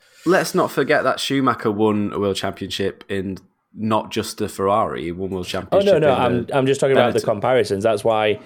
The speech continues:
Speaker 2: people don't kind of lump Vettel and Red Bull into this conversation as much, is because those titles, generally speaking, for the most part, were closer. The title
Speaker 1: Mm.
Speaker 2: fights.
Speaker 1: Well, let me put it this way then. Hamilton has won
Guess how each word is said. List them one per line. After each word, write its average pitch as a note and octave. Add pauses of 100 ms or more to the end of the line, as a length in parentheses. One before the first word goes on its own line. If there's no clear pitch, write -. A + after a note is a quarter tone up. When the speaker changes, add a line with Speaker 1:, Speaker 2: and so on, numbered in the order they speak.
(280)
Speaker 2:
people A2+
don't A2+
kind G#2+
of G2+
lump G#2+
Vettel A2
and G#2
Red G#2
Bull G2+
into G2+
this G#2
conversation G2
as F#2
much, G#2
is A2
because G2+ (440)
those G#2+
titles, G#2+
generally G2
speaking, F#2+
for G#2
the F2+
most F2+
part, F2+
were F#2 (240)
closer. - (440)
The -
title G#2
Speaker 1:
Mm. G2
Speaker 2:
fights. - (280)
Speaker 1:
Well, C#3+
let E3
me D3
put D3
it C3+
this B2
way D#2+
then. F2+
Hamilton B2
has G#2
won G#2+